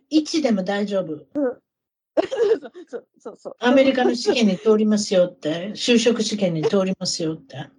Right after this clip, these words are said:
Speaker 2: うん。
Speaker 1: <laughs> そう、そうだったんですけど、それでも頑張って、まあ、バックパッキングで会話術を身につけてですね。
Speaker 2: なるほどね。
Speaker 1: なんとかして、まあ、ポートフォリオがあるからね。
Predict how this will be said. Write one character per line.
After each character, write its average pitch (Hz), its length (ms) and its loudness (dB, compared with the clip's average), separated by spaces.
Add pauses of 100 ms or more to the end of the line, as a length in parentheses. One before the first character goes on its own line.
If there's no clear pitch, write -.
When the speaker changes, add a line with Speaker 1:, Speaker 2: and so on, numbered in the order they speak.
(140)
Speaker 2:
う 175 120 -6
ん。 156 100 -8
Speaker 1:
<laughs> 170 200 -4 (2500)
そ - 500 -14
う、 - 40 -20
そ 262 140 -2
う - 20 2
だ 226 80 -2
っ 208 40 -10
た 202 100 -12
ん 190 80 -10
で 196 160 -18
す - 140 -20
け 277 120 -14
ど、 359 240 -2
そ 254 120 -4
れ 240 100 -4
で 233 60 -10
も 208 100 -10
頑 202 220 -6
張 208 80 -2
っ - 160 -18
て、 320 180 -4
ま 202 260 -2
あ、 165 40 -10
バ 180 180 -6
ッ - 40 -8
ク - 120 -20
パ 208 120 -8
ッ 196 100 -16
キ 220 140 -16
ン 190 60 -8
グ 185 120 -8
で 160 420 -4 (220)
会 196 280 -2
話 196 360 -2
術 185 320 -10
を 226 100 -8
身 214 140 -8
に 214 60 -14
つ - 20 -20 (160)
け 262 100 0
て - 120 -20
で 185 120 -10
す - 120 -14
ね。 208 160 -2
Speaker 2:
な 202 160 6
る 175 80 -2
ほ 180 120 -2
ど 196 120 0
ね。 285 220 -4 (280)
Speaker 1:
な 220 200 4
ん 226 160 0
と 214 120 -10
か 190 200 -10 (1000)
し - 180 -8
て、 226 240 -2
ま 226 140 2
あ、 - 40 -10 (520)
ポ 370 100 6
ー 403 40 2
ト 480 100 2
フ 523 100 2
ォ 554 40 4
リ 508 100 2
オ - 20 -2
が 220 140 -10
あ 220 40 -12
る 226 80 -14
か 196 140 -18
ら 151 120 -20
ね。 220 240 -12